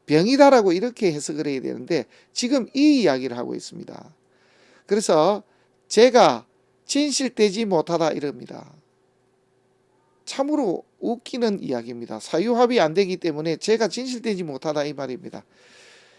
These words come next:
이게 말이 되는 소리입니까? 자, 한번 교차하자, 임자로 바뀌자 이 말입니다.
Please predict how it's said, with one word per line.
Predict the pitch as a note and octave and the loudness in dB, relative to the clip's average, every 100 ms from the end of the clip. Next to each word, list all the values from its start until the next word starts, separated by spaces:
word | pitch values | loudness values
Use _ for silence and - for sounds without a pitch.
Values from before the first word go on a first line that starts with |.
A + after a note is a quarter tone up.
| _ _ | _ _
이게 | G#3 A#3+ D4 B3+ | -2 6 6 8
말이 | D3+ D#3 A#3 | 6 4 4
되는 | G#3+ F3 | 2 2
소리입니까? | F3 F3 C3+ C3 A#2+ | -2 -2 -4 -8 -4
자, | F#3 F3+ D3 | 4 4 4
한번 | C#3+ F3+ A#3 F3 A#3+ C4+ _ - | 2 4 6 6 4 -4 _ -4
교차하자, | G3 G3+ G#3+ F3 F#3+ D3+ A#2 - | 0 0 0 0 2 0 -4 -6
임자로 | F#3 G3+ A3+ B3+ C4+ | -4 2 4 6 6
바뀌자 | C4+ C#3 - A#3 G3 D3+ B2+ | 4 -6 -6 -2 2 4 2
이 | B2 | -4
말입니다. | A#2+ B2+ B2 - D#3 | -8 -12 -12 -10 -10